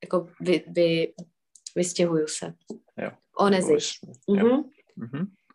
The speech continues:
Speaker 1: So, äh, genau, also die sind einfach umgezogen. Mhm. Könntest du weiterlesen?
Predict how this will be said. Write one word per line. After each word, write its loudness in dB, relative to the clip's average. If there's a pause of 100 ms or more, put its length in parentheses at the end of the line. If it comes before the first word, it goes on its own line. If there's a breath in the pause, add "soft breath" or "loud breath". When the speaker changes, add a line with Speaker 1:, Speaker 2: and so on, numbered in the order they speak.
(380)
Speaker 1:
So, 4 (120)
äh, 0 (140)
genau, 0
also -6
die -2
sind -2
einfach -8
umgezogen. -2 (140)
Mhm. 4
Könntest 2
du 2
weiterlesen? -2